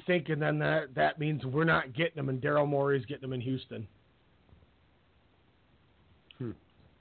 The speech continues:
Speaker 1: I think, I think that's the best way to look at this. If he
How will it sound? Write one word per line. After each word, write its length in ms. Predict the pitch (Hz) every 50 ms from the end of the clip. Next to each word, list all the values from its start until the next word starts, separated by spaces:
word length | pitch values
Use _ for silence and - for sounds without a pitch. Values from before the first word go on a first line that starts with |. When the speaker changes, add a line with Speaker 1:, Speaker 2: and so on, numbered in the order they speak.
| _ _ _ _ _ _ _ _ _ _ -
Speaker 1:
I 100 | 208 185 - -
think, 300 | 247 269 285 302 294 - - _ - _ _ _ -
I 140 | 175 185 - -
think 200 | 262 381 - -
that's 100 | - - - - -
the 220 | - 156 - -
best 220 | 175 202 - - -
way 140 | 185 180
to 80 | 165 156
look 220 | 143 143 147 -
at 100 | 156 -
this. 160 | - 120 107 - - - - - - - - - - - -
If 140 | 202 170 - - -
he 200 | - 277 359